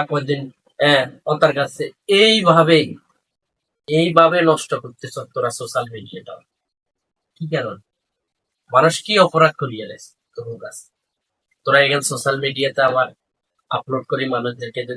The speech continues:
দেখাইতেছস, তবু কি কোনো মরণের ভয় তবু ভিতরে নেই? তবু চিন্তাধারা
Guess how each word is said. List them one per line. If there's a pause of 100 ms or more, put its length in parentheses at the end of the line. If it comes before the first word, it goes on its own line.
দেখাইতেছস, (2250)
তবু
কি
কোনো (280)
মরণের
ভয়
তবু
ভিতরে
নেই? (1500)
তবু (100)
চিন্তাধারা